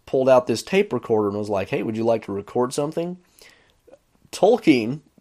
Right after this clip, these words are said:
good Catholic that he was, recited, I forget exactly what prayer, but he recited a prayer in, in Latin into the recorder in order to exorcise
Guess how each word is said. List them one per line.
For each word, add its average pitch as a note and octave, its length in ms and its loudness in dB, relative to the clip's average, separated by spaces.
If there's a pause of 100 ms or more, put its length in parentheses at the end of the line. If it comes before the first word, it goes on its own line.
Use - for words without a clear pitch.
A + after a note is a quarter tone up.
(360)
good C#3 200 2
Catholic D3 440 2
that A#2+ 200 2
he A#2 120 -2
was, A2 580 2 (220)
recited, C#3 640 2
I D3 220 2
forget C3+ 360 -2
exactly A#2+ 460 0
what A2+ 320 0
prayer, F#2+ 580 0 (640)
but D3 180 2
he D3 60 4
recited D3+ 760 2
a B2 340 0 (480)
prayer D3 840 2
in, B2+ 600 -6
in A#2 160 -4
Latin G#2 680 2 (1400)
into F#3+ 520 2
the D3+ 100 2
recorder C3+ 680 2
in A#2+ 200 -4
order C3 220 2
to B2+ 200 -4
exorcise B2 1000 0